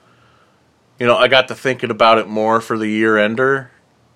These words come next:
and I'm like, "Ah, this is, like, way on the bottom of the list <laughs> now of movies I saw for twenty eighteen." So it's okay. It's, it's okay. It's funny.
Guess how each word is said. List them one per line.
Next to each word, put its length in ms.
and 680
I'm 60
like, 280
"Ah, 200
this 200
is, 220
like, 220
way 180
on 140
the 80
bottom 340
of 80
the 100
list 340
<laughs> 100
now 240
of 260
movies 260
I 100
saw 280
for 260
twenty 360
eighteen." 540
So 300
it's 160
okay. 360
It's, 340
it's 200
okay. 260
It's 140
funny. 560